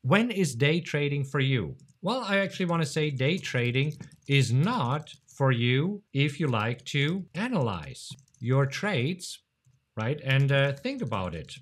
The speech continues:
before you enter. So if you wanna just take some time and say, All right, so let me take a look at the trade and let me think about, will I place my profit target and my stop loss, then day trading is not for you because the markets don't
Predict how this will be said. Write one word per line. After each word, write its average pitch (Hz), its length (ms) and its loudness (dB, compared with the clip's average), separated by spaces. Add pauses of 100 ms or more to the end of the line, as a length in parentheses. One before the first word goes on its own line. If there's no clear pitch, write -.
(100)
before 117 800 0
you 113 220 -2
enter. 92 560 -6 (120)
So 269 240 -2
if 262 160 -4
you 226 80 0
wanna 226 220 2
just 180 280 0
take 156 200 4
some 175 180 4
time 147 320 6
and 143 120 2
say, 147 180 0
All 202 100 2
right, 175 240 2
so 160 180 2
let 156 140 2
me 170 200 2
take 156 260 0
a 160 40 2
look 151 180 4
at - 120 -2
the 156 60 -6
trade 147 400 -2
and 127 160 0 (260)
let 160 120 2
me 156 420 2
think 160 220 4
about, 143 380 4
will 139 140 4
I 139 60 4
place 135 380 2
my 131 120 4
profit 160 460 -2
target 143 400 0
and 135 120 -4
my 127 160 0
stop 127 400 -2
loss, 143 320 -2
then 156 220 -2 (320)
day 202 240 4
trading 175 480 0
is 143 220 2
not 151 300 2
for - 120 0
you 156 220 4
because 135 420 2
the 139 100 4
markets 151 680 2 (500)
don't 185 520 6